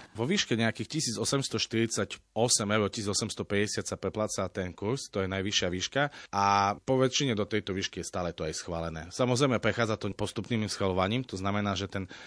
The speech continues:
klient alebo ten záujemca o zamestnanie, ktorý má záujem o ten projekt, musí dôjsť na úrad práce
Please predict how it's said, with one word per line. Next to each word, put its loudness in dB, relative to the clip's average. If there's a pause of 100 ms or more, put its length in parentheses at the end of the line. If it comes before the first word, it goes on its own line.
(260)
klient 4
alebo 2
ten -2
záujemca 2
o 0
zamestnanie, 0
ktorý 0
má 6
záujem 2
o -2
ten -6
projekt, 0 (320)
musí -2
dôjsť 0
na 0
úrad -2
práce 0